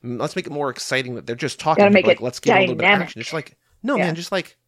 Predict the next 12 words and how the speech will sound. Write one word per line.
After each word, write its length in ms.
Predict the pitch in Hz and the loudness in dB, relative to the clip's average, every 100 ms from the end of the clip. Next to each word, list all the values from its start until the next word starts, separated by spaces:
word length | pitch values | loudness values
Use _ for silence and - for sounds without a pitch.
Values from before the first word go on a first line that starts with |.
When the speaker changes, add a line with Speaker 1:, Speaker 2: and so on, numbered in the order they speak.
| _ | _
Speaker 1:
stationary 600 | - - 220 - 302 247 | -14 -8 -8 -8 -6 -6
is 80 | 190 | -8
fine. 300 | - 208 135 | -8 -6 -6
Like, 120 | - | -8
you 60 | 170 | -10
can, 180 | 196 | -10
you 120 | 175 170 | -10 -10
can 160 | 190 | -10
pause 720 | 160 - 185 196 180 160 - _ _ _ _ | -10 -4 -2 0 -2 -6 -14 _ _ _ _
for 400 | _ _ 139 170 | _ _ -4 -2
a 40 | 131 | -2
second 540 | - 147 - 92 - | -2 -6 -6 -12 -14